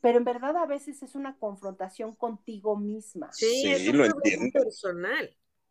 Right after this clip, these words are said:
Speaker 3: Lo
Speaker 1: En
Speaker 3: entiendo
Speaker 1: donde dices,
Speaker 3: totalmente.
Speaker 1: "Es que para, aunque tú me lo digas viéndome a los ojos y sin parpadear y hasta con, eh, no sé, con una,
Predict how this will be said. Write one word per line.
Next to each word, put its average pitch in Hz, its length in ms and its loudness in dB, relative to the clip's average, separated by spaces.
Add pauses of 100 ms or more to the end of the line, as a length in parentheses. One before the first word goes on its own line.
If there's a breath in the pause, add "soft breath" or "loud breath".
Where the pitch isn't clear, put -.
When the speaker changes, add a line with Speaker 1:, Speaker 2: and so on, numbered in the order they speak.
(160)
Speaker 3:
Lo 107 120 8
Speaker 1:
En 107 40 10
Speaker 3:
entiendo 135 380 10
Speaker 1:
donde 143 200 10
dices, - 60 -
Speaker 3:
totalmente. 143 480 10
Speaker 1:
"Es - 40 -2
que - 80 0
para, 247 320 2
aunque 240 340 -2
tú 294 140 -10
me 339 120 -2
lo 339 120 -2
digas 277 400 -10
viéndome 254 480 -8
a 262 40 -10
los 202 200 -10
ojos 214 360 -10
y 202 80 -16
sin 185 200 -14
parpadear 180 760 -4
y 208 80 -6
hasta 214 220 -10
con, - 400 -10 (380)
eh, 190 220 -2
no 208 120 -2
sé, 220 240 -4
con 190 240 -2 (260)
una, 226 240 -2